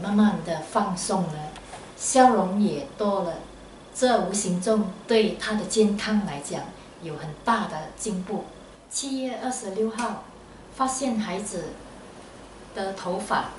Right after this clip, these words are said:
改善了很多，也没有掉那么多头发了。过后因为，呃，学校的要求，就带孩子去理发，直到八月二号，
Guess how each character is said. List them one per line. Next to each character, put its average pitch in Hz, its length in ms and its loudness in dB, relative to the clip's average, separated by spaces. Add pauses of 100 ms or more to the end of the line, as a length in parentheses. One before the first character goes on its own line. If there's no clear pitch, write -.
(140)
改 156 160 -6
善 220 300 2
了 175 80 -2 (100)
很 151 220 -10
多， 185 260 -2 (260)
也 170 140 -2
没 185 160 0
有 214 80 4 (140)
掉 220 160 4
那 214 120 4
么 214 240 6
多 220 200 0
头 156 200 -8
发 151 200 -10
了。 120 260 -12 (1400)
过 240 200 2
后 226 400 -2
因 233 180 2
为， 208 240 0 (240)
呃， 156 200 -6 (180)
学 170 200 -6
校 208 300 -2
的 175 120 -6
要 185 260 -4
求， 143 400 -6 (500)
就 220 220 0
带 214 260 4
孩 160 200 -4
子 - 300 -6
去 226 300 0
理 180 320 -4
发， 151 300 -8 (960)
直 185 160 -8
到 202 380 -2
八 220 180 6
月 226 320 2
二 226 120 2
号， 220 380 0